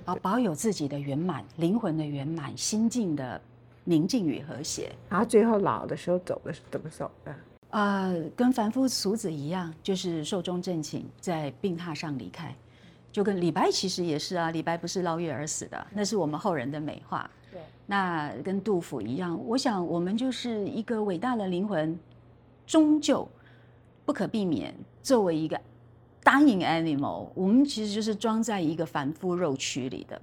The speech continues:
Speaker 1: 这是我们无可逃脱的牢笼。
Speaker 2: 然后他在最后要走之前，有没有留遗言，或是特别做什么？
Speaker 1: 呃，基本上就没有。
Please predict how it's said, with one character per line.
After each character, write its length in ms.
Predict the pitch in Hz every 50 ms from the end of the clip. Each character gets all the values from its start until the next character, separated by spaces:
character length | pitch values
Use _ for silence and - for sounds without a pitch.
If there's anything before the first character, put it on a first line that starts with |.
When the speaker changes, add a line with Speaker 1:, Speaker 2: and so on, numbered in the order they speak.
| - - -
Speaker 1:
这 100 | 220 208
是 120 | 196 220
我 120 | 180 160 151
们 240 | 151 151 165 170 170 - -
无 260 | 180 175 185 233 269 269
可 280 | - - - 160 104
逃 320 | - - - - - - 147
脱 320 | 175 - - 196 180 175
的 80 | - 139
牢 220 | 104 90 - 65 104
笼。 140 | 147 120 - - -
Speaker 2:
然 80 | 240
后 80 | 269 269
他 260 | 269 - - 277 269 254
在 360 | 277 254 233 202 175 143 - - - - - - - -
最 220 | - - 240 196 196
后 160 | 208 214 185
要 180 | 156 147 156 156
走 180 | - - - -
之 120 | - 139
前， 220 | - - - - - -
有 100 | 143 139
没 140 | 139 175 180
有 100 | 156 131
留 260 | 131 135 113 98 - -
遗 200 | 135 143 147 147
言， 140 | 147 101 -
或 140 | - 180 180
是 100 | 170 -
特 220 | - - - -
别 160 | - - - - -
做 120 | - - -
什 140 | - - -
么？ 1200 | - - - - - - - - - - - - - - - - - - - - - - - 185
Speaker 1:
呃， 720 | 220 196 185 190 185 170 170 170 165 165 151 151 151 151 156 - - - - - - - - - - -
基 160 | - - 240 247
本 200 | 220 185 143 139
上 200 | - 196 175 165
就 120 | 180 165
没 180 | 160 143 131 139
有。 180 | 147 - -